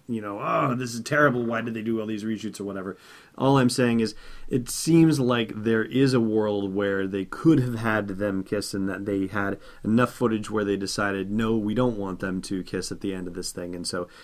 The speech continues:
they were able to splice together what they needed to make that scene work, chemistry and all. And one other thing before I go.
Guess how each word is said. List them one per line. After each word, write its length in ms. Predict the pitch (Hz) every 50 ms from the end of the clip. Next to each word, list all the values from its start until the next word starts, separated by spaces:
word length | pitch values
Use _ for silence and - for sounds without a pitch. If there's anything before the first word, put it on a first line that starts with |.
| - -
they 120 | - 123 113
were 120 | 107 104
able 200 | 107 107 101 101
to 60 | 98
splice 440 | 95 - - - - - 110 107 -
together 280 | - 104 98 98 95 92
what 140 | 92 90 90
they 100 | 92 92
needed 360 | 95 95 95 90 90 87 -
to 160 | - - 90
make 380 | 87 95 92 95 95 92 - -
that 200 | - 87 - -
scene 500 | - - - 90 87 87 87 85 85 85
work, 300 | 92 92 92 - - - - -
chemistry 580 | - - 107 95 90 - - 85 80 80 - -
and 240 | - 92 90 87 90
all. 260 | 87 82 82 - - - - - - - - - - - - - - - - - -
And 440 | 117 117 117 113 113 107 104 101 123
one 140 | 175 196 190
other 180 | 175 147 139
thing 240 | - 135 127 117 107
before 320 | 101 98 - - 101 95
I 100 | 95 92
go. 280 | 90 92 92 90 87 -